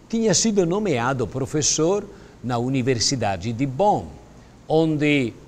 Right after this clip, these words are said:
fazem seus estudos os alunos, os seminaristas das dioceses de Colônia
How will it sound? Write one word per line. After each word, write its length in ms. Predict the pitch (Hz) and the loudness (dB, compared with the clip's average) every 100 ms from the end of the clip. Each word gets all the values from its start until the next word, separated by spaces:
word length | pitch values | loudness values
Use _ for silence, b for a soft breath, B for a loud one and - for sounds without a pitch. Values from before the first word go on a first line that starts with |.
| - | -16
fazem 440 | - 135 123 110 117 | 0 2 2 0 -2
seus 320 | - 127 117 | 0 0 2
estudos 640 | 156 - - 240 139 110 | 0 0 -2 -2 -2 -2
os 180 | 120 - | -2 0
alunos, 720 | 131 151 226 170 117 107 - B B B B - | 2 2 2 0 -2 -4 -6 B B B B -12
os 140 | 127 117 | -2 2
seminaristas 1080 | 151 127 127 113 160 185 - 120 98 - 98 | 2 2 0 0 2 2 0 -2 -2 -4 -2
das 500 | 127 123 120 104 104 | 0 2 2 -2 -6
dioceses 640 | 98 123 113 - 143 117 | -6 -4 -2 0 0 -2
de 100 | 117 | -6
Colônia 720 | 107 131 123 185 202 143 113 | -6 -4 0 0 0 0 -2